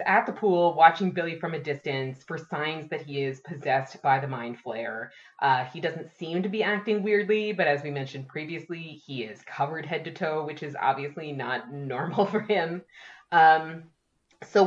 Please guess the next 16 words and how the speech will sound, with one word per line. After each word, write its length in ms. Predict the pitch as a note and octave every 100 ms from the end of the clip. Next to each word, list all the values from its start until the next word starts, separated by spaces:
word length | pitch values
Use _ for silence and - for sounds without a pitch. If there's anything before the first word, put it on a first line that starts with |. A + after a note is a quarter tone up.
| E3
Will 180 | G#3 A#3+
explains 540 | C4+ C4+ - G3 G3 G3
that 140 | F3+
the 80 | D#3+
Mind 420 | D3+ D3+ E3+ F3+
Flayer 280 | - E3 D3+
likes 260 | C#3 D3 -
to 100 | C#3
hide, 540 | C#3 D3 D3 C3+ A#2+ -
and 140 | C3+
he 120 | C#3 F3
only 240 | F#3 A3
calls 360 | - - F3 F3
upon 320 | - E3+ D3
his 140 | D3 -
hosts 500 | D3+ D3 C#3+ -